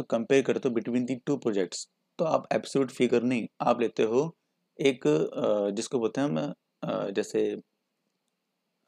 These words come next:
जैसे आप देखिए, अ, marks हैं, of student हैं, ठीक है भाई, मार्क्स के, स्टूडेंट के जो मार्क्स है एब्सोल्यूट फिगर में परसेंटेज भी देते हैं, ठीक है।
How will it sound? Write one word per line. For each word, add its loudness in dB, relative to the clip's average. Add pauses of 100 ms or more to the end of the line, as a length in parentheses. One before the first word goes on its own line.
(300)
जैसे 2
आप 6
देखिए, 4 (800)
अ, 2 (600)
marks 4
हैं, 0
of -2
student -2
हैं, -4 (600)
ठीक -4
है -4 (460)
भाई, 2
मार्क्स 2
के, -2
स्टूडेंट 0
के 0
जो 4
मार्क्स 0
है 2
एब्सोल्यूट -2
फिगर 4
में 2
परसेंटेज 2
भी 0
देते 0
हैं, -8 (840)
ठीक 0
है। -2